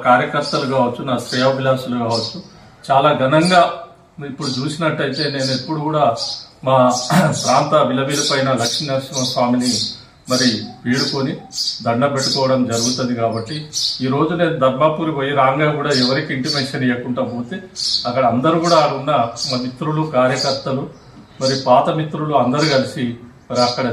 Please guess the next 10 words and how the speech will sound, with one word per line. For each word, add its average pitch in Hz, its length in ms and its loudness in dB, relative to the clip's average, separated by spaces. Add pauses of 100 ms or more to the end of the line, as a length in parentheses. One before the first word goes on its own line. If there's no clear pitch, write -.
చాలా 123 220 2
వేడుకలు 123 500 -2
చేసి 120 340 -4
ఘనంగా 127 460 -2 (520)
మరి 120 200 -4 (1000)
ఇక్కడికి 120 500 -6
సాగనంపడం 117 720 0
కూడా 107 160 -4
జరిగింది. 113 480 -4 (380)
అందుకే 147 340 0